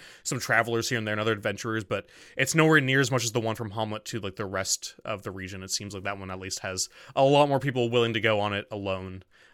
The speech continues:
Um, but yeah, so you, um, you head back down,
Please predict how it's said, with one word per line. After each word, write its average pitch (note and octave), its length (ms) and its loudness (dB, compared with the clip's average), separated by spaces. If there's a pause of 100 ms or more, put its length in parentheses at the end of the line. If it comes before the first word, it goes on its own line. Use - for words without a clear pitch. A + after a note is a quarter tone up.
Um, G2 300 -6
but A#2 80 0
yeah, A3 160 8
so - 180 -2
you, D3 420 0
um, C3 460 -2 (760)
you C#3 200 0
head C3 180 2
back - 200 2
down, E3 340 2